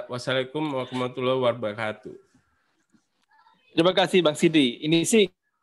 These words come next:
Speaker 2: kecapan, eh, berkualitas, ya. <laughs> Ya, eh, menarik sekali, eh, kaitan sama,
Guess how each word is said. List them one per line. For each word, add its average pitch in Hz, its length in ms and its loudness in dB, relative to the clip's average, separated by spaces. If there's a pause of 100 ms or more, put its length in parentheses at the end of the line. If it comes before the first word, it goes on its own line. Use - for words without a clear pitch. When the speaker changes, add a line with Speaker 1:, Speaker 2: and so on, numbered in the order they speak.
Speaker 2:
kecapan, 151 680 0
eh, - 340 -12
berkualitas, 135 680 -4
ya. 123 240 -8 (340)
<laughs> 160 540 -4 (560)
Ya, 196 480 2
eh, 175 480 0
menarik 175 320 -2
sekali, 202 340 -2
eh, - 460 -10
kaitan 151 320 -8
sama, 131 640 -10